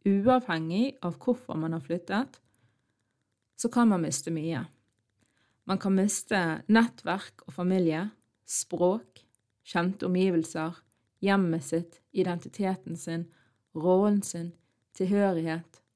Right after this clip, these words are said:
og sosial status. Man kan også miste trygghet, daglige virke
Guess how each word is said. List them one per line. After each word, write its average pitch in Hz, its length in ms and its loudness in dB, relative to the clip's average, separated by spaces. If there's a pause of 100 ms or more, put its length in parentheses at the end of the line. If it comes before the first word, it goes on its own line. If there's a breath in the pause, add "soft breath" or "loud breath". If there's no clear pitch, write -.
(160)
og 185 160 -4
sosial 165 400 -4
status. - 720 -14 (1400)
Man 180 160 0
kan 180 160 -2
også 175 240 -6
miste - 380 -6 (340)
trygghet, 185 640 -4 (400)
daglige 170 640 2
virke 170 460 -8